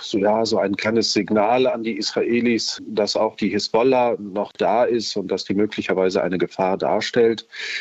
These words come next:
Die Israelis gehen wohl davon aus, dass das eine kleine palästinensische Gruppe ist, die da geschossen hat.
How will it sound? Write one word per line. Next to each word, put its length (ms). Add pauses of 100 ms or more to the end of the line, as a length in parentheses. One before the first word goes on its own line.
(160)
Die 80
Israelis 480
gehen 220
wohl 160
davon 320
aus, 300
dass 160
das 180
eine 180
kleine 300
palästinensische 880
Gruppe 360
ist, 240
die 60
da 180
geschossen 500
hat. 240